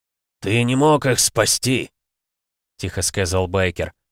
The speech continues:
«Понимаешь, не мог. Это не твоя вина. Если мы сделаем то, что должны, то твари заплатят за свое паскудство». «Я знаю», — опустил голову Мулла.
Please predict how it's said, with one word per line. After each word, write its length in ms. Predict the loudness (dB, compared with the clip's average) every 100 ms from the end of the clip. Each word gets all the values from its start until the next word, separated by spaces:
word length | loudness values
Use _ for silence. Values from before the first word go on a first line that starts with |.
| _ _ -8
«Понимаешь, 680 | -2 0 2 2 0 -4 -4
не 140 | -2
мог. 420 | 2 2 0 -10 _ _ _
Это 260 | -2 0 0
не 120 | 0
твоя 360 | 2 2 2 2
вина. 380 | 0 -4 -8 -16 _ _ _ _
Если 360 | -2 0 0 0
мы 140 | 0
сделаем 500 | 0 0 2 0 0
то, 140 | 0
что 240 | 0 0 2
должны, 580 | 4 4 2 0 0 0
то 160 | 0
твари 380 | 2 2 2 2
заплатят 680 | 2 0 0 0 0 -2 -2
за 120 | -2
свое 280 | 0 0 0
паскудство». 800 | 0 -2 -2 -2 -4 -8 -12 -16 _ _ _ _ _ _ _ _ _ _ -20
«Я 340 | -12 -8 -6
знаю», — 680 | -4 -2 -2 -2 -6 -16 -20 _ _ _ _ _ _ -10
опустил 520 | -6 -6 -4 -2 -2
голову 440 | 0 2 2 0
Мулла. 440 | -2 0 0 0